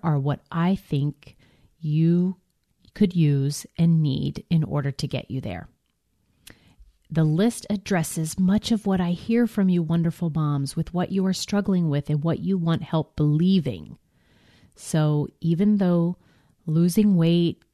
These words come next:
getting fitter, exercising more, which seems to always be the usual New Year's resolution standbys, but what I'm offering is not to look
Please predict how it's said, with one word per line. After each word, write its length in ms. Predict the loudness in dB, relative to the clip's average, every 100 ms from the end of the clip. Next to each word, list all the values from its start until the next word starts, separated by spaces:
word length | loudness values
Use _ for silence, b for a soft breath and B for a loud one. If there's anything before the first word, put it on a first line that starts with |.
| _ -4
getting 320 | 0 2 0
fitter, 580 | -2 0 2 2 0 -2
exercising 760 | -6 -6 -6 -4 -2 0 0 0
more, 440 | 0 0 0 0
which 240 | -2 -4
seems 280 | -2 0 0
to 100 | -2
always 420 | -2 0 2 2 0
be 160 | -2
the 100 | -2
usual 680 | -4 -2 2 2 2 0 2
New 200 | 2 0
Year's 380 | 0 -2 -4 -4
resolution 680 | -4 -4 -4 -4 -4 -6 -6
standbys, 920 | -4 -2 0 0 -2 -2 -4 -6 -12 B B B B B B B B _ -16 -2
but 240 | -2 -2 _ _ _ _ _ _
what 180 | 0 2
I'm 220 | 4 2
offering 600 | 0 -2 -2 -2 -2 -2 -4
is 280 | -4 -4 -2
not 240 | -2 -2 -4
to 100 | -4
look 400 | 0 -2 -4